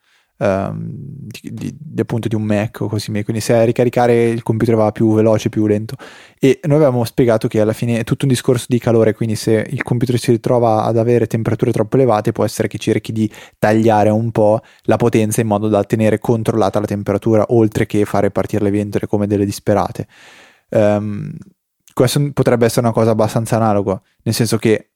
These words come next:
ricaricare il Mac con, ehm, col Mac in, in funzionamento potrebbe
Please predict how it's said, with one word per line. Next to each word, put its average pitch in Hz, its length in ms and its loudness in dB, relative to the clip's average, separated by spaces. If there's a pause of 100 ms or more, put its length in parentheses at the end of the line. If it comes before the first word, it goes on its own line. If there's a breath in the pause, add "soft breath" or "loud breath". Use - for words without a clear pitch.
(140)
ricaricare 117 580 2
il 110 60 -2
Mac 113 300 -2
con, 110 300 0
ehm, 101 1000 -2 (720)
col 123 180 0
Mac 120 320 0
in, 107 500 -2
in 104 200 -6
funzionamento 107 600 -2
potrebbe - 400 -4